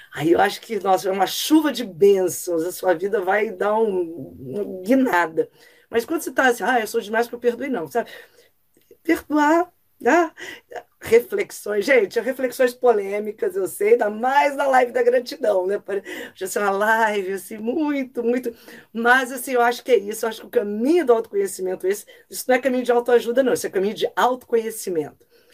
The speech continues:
É provocativo, é instigante, a gente tem que remover paradigmas, muletas. Caso contrário, a gente fica sempre naquela superfície e nunca dá um mergulho. E o dia que der, a gente se assusta, porque tem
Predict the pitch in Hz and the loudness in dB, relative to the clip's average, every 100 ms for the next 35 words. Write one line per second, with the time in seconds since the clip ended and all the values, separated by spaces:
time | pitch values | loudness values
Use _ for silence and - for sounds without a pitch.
0 | _ - 247 254 240 220 220 190 - 175 | _ -4 -2 2 0 -2 -6 -8 -8 -4
1 | 180 175 185 _ _ _ _ _ _ _ | -4 -4 -14 _ _ _ _ _ _ _
2 | - 233 254 262 247 240 202 202 190 190 | -2 2 2 2 -4 -6 -2 0 0 -4
3 | - 196 190 - - 190 233 247 - - | -8 -10 -10 -10 -2 0 0 -4 -10 -2
4 | 226 226 240 240 226 220 202 190 180 175 | 2 2 0 -6 -6 -4 -4 -2 -4 -6
5 | 170 - 269 269 233 226 226 220 - _ | -6 2 4 4 2 4 4 4 -2 _
6 | _ - 247 233 165 214 196 202 202 185 | _ 2 2 2 -4 -8 -6 -4 -4 -2
7 | 233 202 190 196 185 - 196 190 - - | 0 4 4 4 2 0 0 0 -2 -12
8 | _ _ - _ _ _ _ _ _ - | _ _ -20 _ _ _ _ _ _ -2
9 | 302 294 - 294 247 233 254 311 262 226 | 2 2 -2 -2 2 4 4 4 2 -2
10 | 269 - 311 277 247 - 311 339 330 294 | -8 -12 -6 -6 -4 -2 0 0 -2 -4
11 | 254 254 262 247 240 240 247 220 - 226 | -4 -2 0 0 -2 -4 -2 -2 -4 -4
12 | 240 240 247 226 240 240 220 226 240 180 | -2 -2 0 2 2 2 2 2 2 2
13 | 202 185 190 190 240 220 175 220 233 240 | 0 0 -2 -2 -4 -8 -2 0 0 -4
14 | 277 - - 202 170 - - - 175 196 | -4 -4 -2 -2 -2 -4 -6 -6 -2 -2
15 | 196 226 226 202 | -2 -6 -6 -6